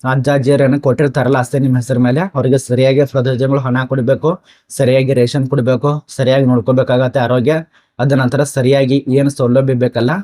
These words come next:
ಪ್ರತಿ ಸೌಲಭ್ಯ ಕೂಡ ಕೊಡ್ಬೇಕಾಗತ್ತೆ ತಂದೆ ತಾಯಿಗಳಿಗೆ, ಅಜ್ಜ ಅಜ್ಜಿಯರಿಗೆ, ಹಿರಿಯರಿಗೆ. ಇದೊಂದು ಕಡ್ಡಾಯವಾಗಿ ರೂಲ್ಸ್ ಮಾಡಿದ್ದಾರೆ. ಏನಾದ್ರು ಕೊಡ್ಲಿಲ್ಲ ಅಂದ್ರೆ ಪೊಲೀಸ್ನವ್ರಿಗೆ ಸ್ವಲ್ಪ ಕಂಪ್ಲೇಂಟ್ ಬಂತಂದ್ರೆ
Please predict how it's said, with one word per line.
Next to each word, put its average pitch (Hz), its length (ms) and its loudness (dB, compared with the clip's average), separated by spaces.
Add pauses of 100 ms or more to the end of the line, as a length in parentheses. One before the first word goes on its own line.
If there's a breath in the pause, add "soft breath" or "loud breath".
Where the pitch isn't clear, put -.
(120)
ಪ್ರತಿ 131 300 -2
ಸೌಲಭ್ಯ 135 420 2
ಕೂಡ 135 140 -2
ಕೊಡ್ಬೇಕಾಗತ್ತೆ 123 760 0
ತಂದೆ 123 320 0
ತಾಯಿಗಳಿಗೆ, 117 760 0 (120)
ಅಜ್ಜ 127 220 -2
ಅಜ್ಜಿಯರಿಗೆ, 123 640 0
ಹಿರಿಯರಿಗೆ. 135 720 0 (420)
ಇದೊಂದು 139 560 0
ಕಡ್ಡಾಯವಾಗಿ 131 460 0
ರೂಲ್ಸ್ 123 280 0
ಮಾಡಿದ್ದಾರೆ. 123 600 -2
ಏನಾದ್ರು 127 280 -2
ಕೊಡ್ಲಿಲ್ಲ 143 400 2
ಅಂದ್ರೆ 147 440 -4 (360)
ಪೊಲೀಸ್ನವ್ರಿಗೆ 143 580 0
ಸ್ವಲ್ಪ 135 340 -2
ಕಂಪ್ಲೇಂಟ್ 135 420 0
ಬಂತಂದ್ರೆ 135 640 -2